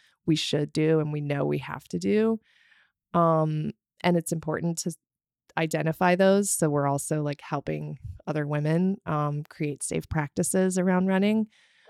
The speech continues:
But, like, that's only one layer. And I think the deeper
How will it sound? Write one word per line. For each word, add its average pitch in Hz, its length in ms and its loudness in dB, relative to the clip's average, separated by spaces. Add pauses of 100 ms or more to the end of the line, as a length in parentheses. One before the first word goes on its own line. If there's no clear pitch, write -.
(280)
But, 170 180 4
like, 160 240 2
that's 170 280 2
only 170 240 2
one 156 500 -4 (100)
layer. 165 440 0
And 170 120 0
I 151 60 -2
think 156 280 -6
the 160 80 -2
deeper 151 760 -4